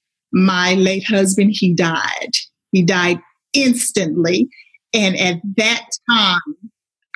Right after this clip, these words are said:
I'm, I'm, I'm, you know, I'm sitting there. I'm sitting there and I'm like, "Okay." I'm not panicking.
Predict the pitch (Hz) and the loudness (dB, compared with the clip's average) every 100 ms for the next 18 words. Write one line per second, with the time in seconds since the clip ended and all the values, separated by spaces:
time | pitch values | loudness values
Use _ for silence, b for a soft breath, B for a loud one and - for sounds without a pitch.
0 | - 196 208 - 185 - _ _ - 208 | -8 -2 -2 -4 -8 -8 _ _ -4 -2
1 | 202 208 190 185 - 220 247 240 - 254 | 0 0 2 0 -2 0 0 0 -2 0
2 | 240 226 208 196 170 170 - _ _ 185 | 2 2 2 2 0 -4 -8 _ _ -2
3 | 170 - 262 262 247 196 190 175 165 175 | 0 0 0 2 2 2 2 2 0 0
4 | 175 170 156 165 - - 170 - 202 175 | 0 -2 -2 -4 -4 -12 -20 -6 -2 0
5 | 180 220 302 - _ _ 202 254 285 214 | 2 2 0 -2 _ _ 0 2 2 -2
6 | - 214 202 233 262 302 302 | -4 -2 0 0 0 0 0